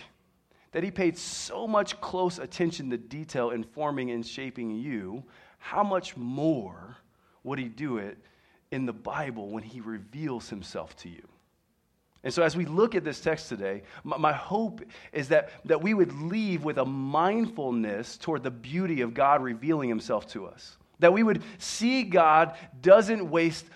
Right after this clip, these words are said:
a breath. He doesn't waste time. He doesn't waste words in the scriptures, but he wants to reveal himself to you more beautifully. Amen? So let's look at the first five verses. "Now, even the first covenant had regulations for worship and an earthly place for holiness.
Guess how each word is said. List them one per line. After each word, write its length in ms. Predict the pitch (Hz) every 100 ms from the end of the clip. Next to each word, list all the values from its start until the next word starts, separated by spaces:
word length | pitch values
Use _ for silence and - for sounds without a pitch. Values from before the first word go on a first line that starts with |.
| -
a 100 | 139
breath. 640 | 123 113 135 117 95 - -
He 120 | 170
doesn't 420 | 165 185 185 185
waste 400 | 127 143 139 - - - -
time. 380 | - 131 117
He 100 | 120
doesn't 340 | 123 139 139 139
waste 420 | 120 117 113 -
words 440 | 110 110 104 95
in 240 | - 113 110
the 80 | 104
scriptures, 460 | - 110 - 98
but 160 | 98 98
he 140 | 120
wants 260 | 127 120 117
to 80 | 107
reveal 360 | 98 95 113
himself 380 | 92 95 101 98 -
to 100 | 98
you 80 | 98
more 220 | 98 92 -
beautifully. 400 | 98 90 - - _ 107
Amen? 300 | 107 143 165 - _ _ _ _ - -
So 200 | - 151
let's 200 | 143 156
look 100 | 196
at 60 | 170
the 60 | 139
first 220 | 151 -
five 200 | 135 117
verses. 400 | 117 - - - _ _ _ _ - _ - - _ - _ _ _ _ -
"Now, 160 | 175 196
even 240 | 214 247
the 80 | 233
first 280 | 226 202 -
covenant 360 | 170 139 147
had 160 | 147 143
regulations 560 | 156 156 147 131 151
for 140 | 127 135
worship 480 | 107 98 - 117 - -
and 100 | 139
an 100 | 160
earthly 320 | 180 214 190
place 320 | 175 131 131
for 140 | - 151
holiness. 720 | 160 135 107 87 - -